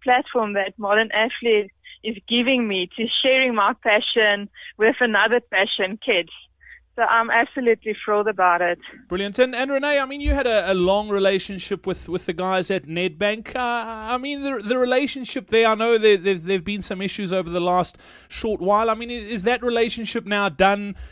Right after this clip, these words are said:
Speaker 2: You said, what's said is said, and, and it's time to really cut ties and, and walk away there, or will you still be working with the guys from Nedbank at all?
Speaker 1: Um, I still bank with Nedbank, but, um,
Speaker 2: <laughs>
Speaker 1: yes. <laughs>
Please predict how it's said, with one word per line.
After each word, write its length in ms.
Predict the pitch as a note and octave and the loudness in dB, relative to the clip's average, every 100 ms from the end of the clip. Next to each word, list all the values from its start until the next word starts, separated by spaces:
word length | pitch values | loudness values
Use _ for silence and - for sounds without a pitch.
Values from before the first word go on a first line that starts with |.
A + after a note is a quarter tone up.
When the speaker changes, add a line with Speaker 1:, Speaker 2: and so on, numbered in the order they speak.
| - | -12
Speaker 2:
You 260 | D#3 D#3+ - | -10 -8 -6
said, 240 | - F#3 | 0 0
what's 240 | E3+ F3 | 0 -2
said 160 | - G#3 | -2 -2
is 140 | F#3 | -2
said, 240 | - G3 F#3+ | -2 0 0
and, 180 | F3+ E3 | -4 -4
and 140 | F3 | -4
it's 120 | E3 | -6
time 280 | - G3 F#3+ | -4 -4 -4
to 200 | F#3 D#3+ | -2 2
really 420 | F3+ F#3+ F#3 F3 | 2 0 -2 -4
cut 300 | - - F3+ | -4 -4 -4
ties 360 | - F#3 F#3 E3 | -4 -2 -2 -2
and, 100 | D#3 | -4
and 140 | D#3+ | -2
walk 240 | E3 F3+ F#3 | 0 0 0
away 260 | E3+ F#3 | 2 2
there, 140 | G3 G#3+ | 2 2
or 100 | G#3+ | 2
will 100 | A3 | 0
you 100 | A3 | -4
still 180 | C4 | -8
be 120 | A#3 A3 | -6 0
working 360 | G#3 G#3 G#3+ | 0 0 -4
with 120 | G3+ | -8
the 60 | - | -6
guys 240 | F3+ F3 E3 | -4 -2 -2
from 160 | E3+ | -4
Nedbank 440 | E3+ D#3 E3+ E3 D#3+ | -4 -2 -4 -4 -2
at 80 | |
all? 180 | C3+ F#2+ - _ - - _ _ - - - B4+ | -2 -4 -10 _ -20 -20 _ _ -20 -18 -4 2
Speaker 1:
Um, 80 | C#5+ | 4
I 160 | C5+ B4 | 6 2
still 260 | - C#5 G#4+ | 2 2 4
bank 300 | F#4 A4 - | 4 4 4
with 160 | F4+ C#4+ | 2 4
Nedbank, 720 | A3+ G#3 G3 A3 A#3+ F4+ A4 - - - - | 4 4 2 2 4 2 0 -4 -6 -6 0
but, 280 | D4 D4 - | 4 4 4
um, 320 | D4 D4 D#4+ | 4 4 4
Speaker 2:
<laughs> 40 | |
Speaker 1:
yes. 340 | F4 G#4+ A3 A#3+ - B3+ C#4 - - - - - - - E3 - D#3 E3+ C#3+ E3+ - - - C#3 _ - - - C4 G3 - - G#3 - A3+ G#3 | 4 6 6 4 0 -2 -2 0 0 -2 -4 -8 -8 -12 -8 -10 -10 -14 -18 -20 -20 -20 -20 -20 _ -20 -20 -18 -18 -20 -20 -16 -16 -14 -12 -12
<laughs> 80 | D#3+ | -12